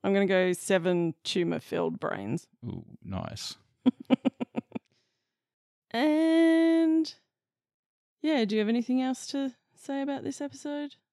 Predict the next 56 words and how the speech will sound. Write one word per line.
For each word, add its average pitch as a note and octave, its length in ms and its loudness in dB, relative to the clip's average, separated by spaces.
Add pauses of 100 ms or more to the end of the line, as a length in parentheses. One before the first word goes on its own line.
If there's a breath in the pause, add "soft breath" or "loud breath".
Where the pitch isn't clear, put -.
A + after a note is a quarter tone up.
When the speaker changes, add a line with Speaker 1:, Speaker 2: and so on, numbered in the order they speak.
(200)
Speaker 2:
Uh, A#2+ 320 2
it D3 100 -4
wasn't D#3+ 320 4
much D3+ 340 0
of D3 220 0
a B2 120 6
mystery. C#3 580 2
I A#2 80 2
kinda C3 220 2
worked A2 320 4
out G#2 240 6
it G#2 80 -4
was F#2 160 -6
a E2+ 40 -10
magician F2+ 440 -4
pretty F2 260 -2
early, F#2 200 0
didn't F#2 280 -2
I? F2+ 220 -2 (240)
Speaker 1:
Actually, F#3+ 360 4
yeah, F3 180 4
you D#3+ 160 2
did D#3+ 260 2
work D#3 240 2
out E3 220 0
pretty F3 280 2
early F3 240 4
on. F#3 120 6
Speaker 2:
<laughs> - 0 -
I'm F#3 80 4
Speaker 1:
You're D3+ 100 6
Speaker 2:
like, E3+ 300 10
"Oh, F#3 240 12
it's F3 160 6
the D3+ 80 2
magician." A#2 220 6
Speaker 1:
Well, A3+ 80 10
there's, A#3+ 180 12
well, C4+ 200 10
there C4 120 12
was B3+ 100 8
only C#4+ 240 12
really G#3 300 12
one F#3+ 180 8
other E3+ 380 4
Speaker 2:
Yeah, B2+ 260 10
Speaker 1:
person - 300 6
that A#2 140 10
Speaker 2:
yeah. A2 40 8
Speaker 1:
they F#3+ 220 8
kept - 280 2
showing, F#3 480 8
and F3 120 2
it - 60 -2
was F3+ 160 -2
the, F3 260 0